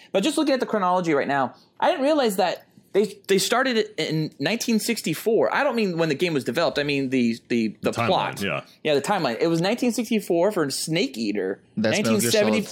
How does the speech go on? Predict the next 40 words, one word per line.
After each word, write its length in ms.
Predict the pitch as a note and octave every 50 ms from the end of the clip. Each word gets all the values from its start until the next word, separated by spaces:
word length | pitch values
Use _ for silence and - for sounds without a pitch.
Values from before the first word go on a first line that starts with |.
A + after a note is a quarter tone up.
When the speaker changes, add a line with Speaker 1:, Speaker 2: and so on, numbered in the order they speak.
| - -
Speaker 3:
three, 300 | A2+ A2 G#2+ G#2 F#2+ F#2
yeah. 300 | F2 F#2 F2+ F2+ F2 E2
It's, 340 | D#2 C#2+ - - - - -
it's 200 | - G#2 - -
the 60 | -
prequel. 560 | - - - B2+ A2 G2+ - - G#2+ G2 F#2+
It's 200 | F#2 - - -
your 180 | A2 F#2 F2+ F2
dad. 480 | - E2+ E2 D#2 D2 C#2 - - G3 G3 - - _ _ _ _ _ _ -
<laughs> 0 | - - - - - - - - - - - - - - - _ _ _ _ _ _ _ - - - - - - - - -
Speaker 2:
Cl-, 120 | - B2+ - -
Clone 340 | - - B2 B2+ C3+ C#3 C3+
Dad, 320 | C3 C3+ C#3 C#3+ D3 C#3+
you 60 | C#3+
mean? 260 | C#3+ D3 D3+ D#3 D#3+ D3 - _ _ _ _ _ _ -
Speaker 3:
Clone 300 | - - A2+ G#2+ G#2 G2
Dad. 320 | F#2 E2+ - - G#2 G2+ - -
Speaker 2:
Okay. 300 | - F2 - - E2+ - -
Speaker 1:
Peace 200 | - C4 B3+ C4
Walker's 380 | A3+ G#3+ A3 A3 A#3 G3+ F3
nineteen 380 | F3 F3 F3 F#3+ F#3 - G3+ F#3+
seventy-four. 720 | - - G3 F#3+ F#3 E3+ D#3+ - - - F3 F3 F#3 F#3+
Ground 380 | D#3+ B2+ C3 C#3+ D3 E3+ F#3 F#3
Zeroes 340 | C#3 C#3+ D#3 F3+ F#3 F#3 E3
is 100 | D3 C3
nineteen 320 | C#3+ D3 E3 - F#3+ F3
seventy-five. 800 | D#3+ - F3 E3+ E3 D3 C3+ - - - G#2 A2+ C#3+ F#3+ B3 B3 -
I 100 | F3+ C4+
didn't 140 | F4+ D#4+
realize 220 | B3+ B3+ A#3+ A3 A3
so 80 | -
much 160 | A#3 A3+ A3 G#3+
Metal 140 | A#3 A#3
Gear 140 | G#3+ A3 A3
Solid 260 | G#3 - G#3+ A3 A#3
took 120 | - A3 -
place 180 | - A3 G#3+ -
in 60 | F3+
the 60 | C#3
seventies. 720 | C3 - - G3+ D4 F4+ A#3+ C3+ A#2+ G2+ D2 - - -